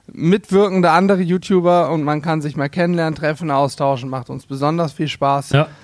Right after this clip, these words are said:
Speaker 2: definitiv.
Speaker 1: Ähm, und ich glaube, das werden wir in Zukunft auch öfter mal machen. Du hast uns ja angeschrieben gehabt und wir haben sofort Bock gehabt. Ich glaube, sowas, äh, möchte ich öfter mal machen. Einfach mal neue Leute kennenlernen, auch hier ans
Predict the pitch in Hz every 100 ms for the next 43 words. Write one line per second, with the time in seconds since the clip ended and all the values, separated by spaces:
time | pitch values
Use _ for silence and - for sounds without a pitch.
0 | - 127 117 113 135 131 131 135 131 135
1 | - 139 143 143 139 139 147 143 151 143
2 | 147 143 123 123 - 120 120 120 120 143
3 | 151 165 160 170 156 135 131 190 196 -
4 | 190 180 160 165 - 147 139 139 131 143
5 | 160 - 151 143 180 185 147 151 _ _
6 | - - _ 151 - 147 143 143 143 139
7 | 139 - 139 135 131 127 127 110 - 123
8 | 127 127 117 143 208 208 185 175 175 160
9 | 160 180 202 185 170 175 175 165 160 156
10 | 147 151 104 139 160 175 143 147 -